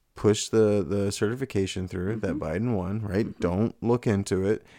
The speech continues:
Speaker 2: Yeah.
Speaker 1: And they were burning ballots. Like,
Speaker 2: Yeah.
Speaker 1: they were burning ballots before they were supposed to. You're supposed to keep 'em for, like, ninety days or something
Speaker 2: Yeah,
Speaker 1: like that
Speaker 2: of
Speaker 1: so that
Speaker 2: course
Speaker 1: you
Speaker 2: they
Speaker 1: can
Speaker 2: were.
Speaker 1: certify 'em. So they were burning ballots. Um,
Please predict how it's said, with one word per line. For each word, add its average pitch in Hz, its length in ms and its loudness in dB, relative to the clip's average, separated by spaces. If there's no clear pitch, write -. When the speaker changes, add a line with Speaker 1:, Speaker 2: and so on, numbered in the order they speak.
Speaker 2:
Yeah. - 100 -4
Speaker 1:
And 90 80 0
they 98 80 4
were 131 80 6
burning 120 420 6
ballots. 101 680 2
Like, 90 140 -4
Speaker 2:
Yeah. 87 80 -4
Speaker 1:
they 101 320 0
were 104 180 2
burning 101 340 2
ballots 95 300 0
before 87 340 -2
they 90 140 -2
were 87 100 -2
supposed - 420 -8
to. 71 80 -10
You're 87 120 -2
supposed 110 260 -2
to 90 80 -8
keep 98 240 -6
'em 90 100 -6
for, - 120 -10
like, - 120 -6
ninety 87 320 -4
days 82 320 -4
or - 80 -12
something - 280 -10
Speaker 2:
Yeah, - 60 -8
Speaker 1:
like - 100 -12
that 57 260 -6
Speaker 2:
of - 100 -10
Speaker 1:
so - 100 -6
that 82 60 -6
Speaker 2:
course 85 100 -6
Speaker 1:
you 90 80 -6
Speaker 2:
they - 40 -8
Speaker 1:
can - 100 -8
Speaker 2:
were. 82 60 -8
Speaker 1:
certify - 500 -12
'em. - 80 -14
So - 140 -12
they 101 80 0
were 127 80 2
burning 98 400 0
ballots. - 480 -6
Um, 90 640 2